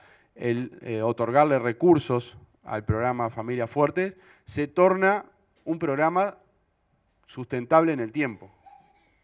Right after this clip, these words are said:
un programa sostenible en el tiempo. Y estos tres factores que yo les relataba antes, más la sostenibilidad,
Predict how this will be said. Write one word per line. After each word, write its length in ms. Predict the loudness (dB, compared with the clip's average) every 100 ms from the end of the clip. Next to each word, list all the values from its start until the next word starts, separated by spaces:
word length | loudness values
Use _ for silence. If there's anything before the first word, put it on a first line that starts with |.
| -18
un 120 | -10
programa 460 | -2 0 2 0 -2
sostenible 680 | -4 -6 -4 -4 0 0 -2
en 80 |
el 120 | -8 -10
tiempo. 440 | -12 -12 -16 -20 _ _ _ _ -20 -20 _ -10
Y 140 | -6
estos 300 | -4 -4 -4
tres 180 | -4 0
factores 420 | -2 0 0 0
que 100 | 0
yo 120 | 0
les 140 | 2 4
relataba 520 | 4 2 4 6 4
antes, 400 | 2 -6 -8 -4
más 220 | 2 4
la 120 | 4
sostenibilidad, 880 | 0 -4 -4 -2 -2 2 6 6 4